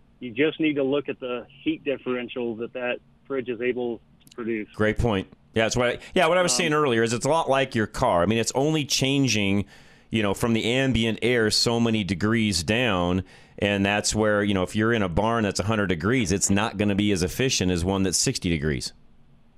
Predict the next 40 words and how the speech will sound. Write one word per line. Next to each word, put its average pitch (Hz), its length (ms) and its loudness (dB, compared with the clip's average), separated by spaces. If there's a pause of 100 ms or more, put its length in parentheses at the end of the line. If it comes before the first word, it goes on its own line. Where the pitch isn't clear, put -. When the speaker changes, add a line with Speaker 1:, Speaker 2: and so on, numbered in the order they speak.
(540)
Speaker 1:
Well, 147 300 2
it 151 320 0
may 156 260 2
not 139 340 -2
be 139 180 0
able 131 240 0 (100)
to 123 380 -8 (380)
freeze. 120 360 -6
Speaker 2:
Great 113 280 0
point. 131 300 0 (260)
Speaker 1:
Um, 113 380 -14
Speaker 2:
Great 101 240 0
point, 131 240 0
Russ. 98 260 0
You're 98 140 2
Speaker 1:
the, 104 60 2
Speaker 2:
right. 113 160 2
Speaker 1:
uh, 123 200 -8
Speaker 2:
That's 90 180 -2
correct. 107 440 -2 (420)
Speaker 1:
with, 143 160 -4 (420)
with 135 180 -6
your 143 140 0
heat 151 220 -2
differential, 131 680 -2
if 117 100 -6
you 139 120 0
hit 139 120 0
a 120 60 0
hundred 131 280 -4
degrees 127 500 -4 (160)
Speaker 2:
Yep. 110 280 -2 (340)
Speaker 1:
and 127 160 -6
your 131 160 0
fridge 143 320 0
is 127 140 -4
only 131 280 -2
able 131 240 -2
to 123 80 -6
do 123 200 -4